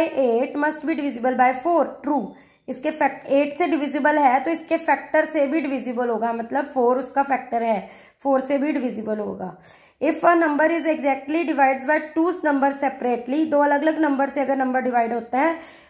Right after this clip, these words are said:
it must be exactly divisible by their sum। वो हमने अभी किया ना,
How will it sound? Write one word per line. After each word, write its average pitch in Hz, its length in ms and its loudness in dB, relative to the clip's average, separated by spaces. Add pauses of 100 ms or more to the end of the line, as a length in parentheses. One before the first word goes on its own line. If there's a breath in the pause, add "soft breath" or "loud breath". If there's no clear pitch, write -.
(720 loud breath)
it 320 160 -2
must 320 260 6
be 339 260 -2
exactly 294 520 -2
divisible 262 420 0
by 247 260 4
their 262 280 0
sum। 311 160 4
वो 226 260 -2
हमने 269 260 0
अभी 277 160 0
किया 311 300 0
ना, 392 200 2